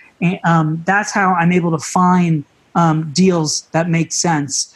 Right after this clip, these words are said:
Sometimes I get, you know, opportunities to see deals that are off market or get a sneak peek of it ahead of, of the market because of the relationships that I've built. Um, you know, p-, part of me being able to build relationships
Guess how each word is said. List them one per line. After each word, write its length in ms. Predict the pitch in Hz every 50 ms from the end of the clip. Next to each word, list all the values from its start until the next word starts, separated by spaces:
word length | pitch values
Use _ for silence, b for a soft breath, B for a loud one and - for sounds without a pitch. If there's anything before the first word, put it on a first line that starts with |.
| b b _
Sometimes 400 | - - 170 165 170 170 165 165
I 80 | 175 170
get, 300 | 170 170 175 170 180 - -
you 140 | 202 175 170
know, 240 | 165 160 160 165 -
opportunities 640 | 170 160 160 165 160 - 185 180 175 170 165 165 -
to 200 | 170 165 160 160 B B B _
see 240 | - - - 190 180
deals 260 | 170 180 180 180 156
that 160 | 175 170 165
are 140 | 160 160 170
off 280 | 160 160 160 156 - -
market 400 | 175 165 175 175 156 160 151 147
or 80 | 147
get 160 | 143 156 151
a 40 | 147
sneak 420 | - - - 180 170 165 165 - _
peek 220 | - 185 180 -
of 100 | 160 156
it 140 | 160 151 B B B B B B
ahead 280 | - 160 160 170 180 175
of, 260 | 170 160 143 143 175 -
of 180 | - 165 160 151
the 80 | 170 165
market 360 | 165 175 170 165 170 160 160
because 340 | 160 160 - 185 175 160 170
of 240 | 165 160 160 165
the 80 | 165 160
relationships 680 | 160 160 165 165 156 - - 165 151 - 160 160 -
that 140 | - 165 160
I've 180 | 151 143 139 -
built. 340 | 185 175 156 147 - - B B B B B B B B _ -
Um, 500 | 180 175 165 165 165 165 165 160 160 165 B B B B _ _
you 80 | - 175
know, 140 | 175 170
p-, 260 | 165 165 - - - 190 - -
part 300 | - - - 208 214 226
of 100 | 220 202
me 220 | 185 208 208 196 190
being 220 | 175 190 190 180
able 180 | 175 175 165 165
to 80 | 156
build 280 | 156 139 185 190 196 196
relationships 1080 | 185 165 160 160 160 165 165 - 180 165 156 - - 170 160 156 156 - - - b b